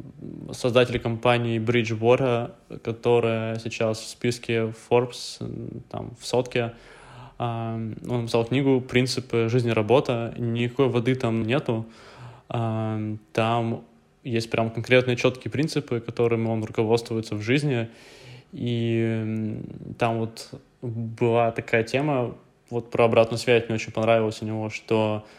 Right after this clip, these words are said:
он говорит, мол, вот, ну, вы берете обратную связь, и как бы ваше тело, оно напрягается, потому что такая, типа, ну, как будто на вас нападают. И вот нужно а, уметь как-то вот это осознавать и вот, ну, переждать, а, вот этот, э, барьер, который возникает.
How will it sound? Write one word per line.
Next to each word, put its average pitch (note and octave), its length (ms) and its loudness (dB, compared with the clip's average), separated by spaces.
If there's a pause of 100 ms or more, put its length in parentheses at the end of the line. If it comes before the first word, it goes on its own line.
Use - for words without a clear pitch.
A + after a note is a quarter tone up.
(160)
он A#2 140 -2
говорит, A#2 380 2
мол, A2 260 2
вот, G#2+ 140 -4
ну, B2+ 80 0
вы A#2+ 120 2
берете B2 280 4
обратную A2+ 300 2
связь, C3 420 2
и A2 220 2
как A2 180 -10
бы A2 300 0
ваше A#2 300 6
тело, B2+ 280 6
оно A#2+ 120 4
напрягается, A2+ 600 4
потому A2 320 -6
что - 100 -14 (140)
такая, G#2+ 260 -2
типа, A2+ 380 -8 (340)
ну, A2+ 120 0
как A#2 120 -4
будто A#2+ 180 2
на A#2+ 60 4
вас A2+ 140 6
нападают. A2 600 2
И A#2+ 100 0
вот A2+ 200 -2
нужно A2+ 480 -2 (460)
а, A2 360 -2
уметь A#2 680 0
как-то A2 400 -4
вот A2 220 -4
это A2+ 140 -2
осознавать A2+ 580 2
и A2 120 -2
вот, G#2 280 -8
ну, G#2+ 140 -4
переждать, A2+ 840 0
а, G#2 200 -4
вот G#2+ 200 -6
этот, A2 260 -8 (640)
э, C#3 120 4
барьер, A2+ 440 6
который A#2 380 2
возникает. A2 640 -2